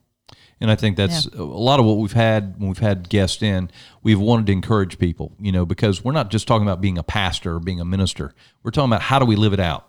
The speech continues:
Speaker 1: in, in this world. So there's someone out there right now that's probably struggling, that's listening to this podcast. What's, what's a good word maybe from the Word of God or maybe from your own self? How could they, uh, just get through this part that they're going through right now, standing as a believer in Jesus Christ?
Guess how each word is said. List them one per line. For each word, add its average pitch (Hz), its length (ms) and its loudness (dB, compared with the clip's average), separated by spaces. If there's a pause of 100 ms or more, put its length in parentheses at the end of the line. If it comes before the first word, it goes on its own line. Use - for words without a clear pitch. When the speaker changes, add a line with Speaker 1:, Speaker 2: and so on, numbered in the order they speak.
Speaker 1:
in, 87 180 -2
in 90 220 -2
this 85 180 -4
world. 76 260 -4
So 90 220 0 (260)
there's 131 160 2
someone 160 260 2
out 117 200 2
there 98 160 2
right 95 180 2
now 92 120 0
that's 90 120 -8
probably 101 300 0
struggling, 82 440 -4
that's 80 160 -4
listening 85 280 -4
to 82 60 -4
this 80 80 -8
podcast. 85 600 -4 (380)
What's, 175 180 -2
what's 170 240 -4
a 117 60 2
good 104 240 0
word 98 260 2
maybe 98 240 0
from 120 280 0
the 107 60 2
Word 95 200 2
of 87 80 -6
God 98 400 0
or 82 100 -4
maybe 92 240 -2
from 98 180 -4
your 90 120 0
own 92 160 0
self? 87 320 -4 (260)
How 143 240 -2
could 117 240 -2
they, 95 500 0 (460)
uh, 92 300 -4
just 117 300 -6 (360)
get 127 200 0
through 139 180 4
this 101 200 2
part 101 380 -2
that 87 140 -8
they're 95 80 -4
going 92 260 0
through 95 160 -4
right 87 180 0
now, 87 180 -4
standing 95 500 0
as 85 100 0
a 90 60 -4
believer 85 360 -6
in 80 120 -6
Jesus 82 360 -8
Christ? - 500 -12